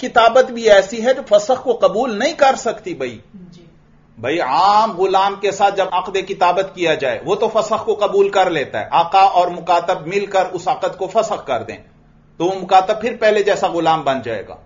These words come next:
Speaker 1: लेकिन ये वाला जो मुकातब है जिसका निसफ आजाद हो चुका है, यहां तो अक्द किताबत को फसख करने की सूरत ही कोई नहीं है। और नीज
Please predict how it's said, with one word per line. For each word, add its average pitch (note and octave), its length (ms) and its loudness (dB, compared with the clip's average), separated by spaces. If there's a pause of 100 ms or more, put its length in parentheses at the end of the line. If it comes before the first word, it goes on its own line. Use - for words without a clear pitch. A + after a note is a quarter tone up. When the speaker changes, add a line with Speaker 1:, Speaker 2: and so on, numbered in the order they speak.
(380)
Speaker 1:
लेकिन G3 320 0
ये C4 240 -4
वाला C#4+ 220 6
जो B3+ 140 2
मुकातब G#3 520 4
है G#3 140 2
जिसका E3+ 340 -2
निसफ F#3 540 -2
आजाद F#3+ 560 2
हो G#3 200 2
चुका F#3+ 380 0
है, A#2+ 380 -6 (500)
यहां F3+ 300 0
तो A#3 180 0
अक्द G3 260 0
किताबत A3 540 2
को B3+ 100 4
फसख - 380 -4
करने F#3+ 300 0
की B3+ 180 -10
सूरत C4 540 0
ही C4 100 -10
कोई A3+ 240 2
नहीं E3 260 -8
है। G2+ 200 -14 (580)
और A3+ 200 8
नीज B3+ 500 -4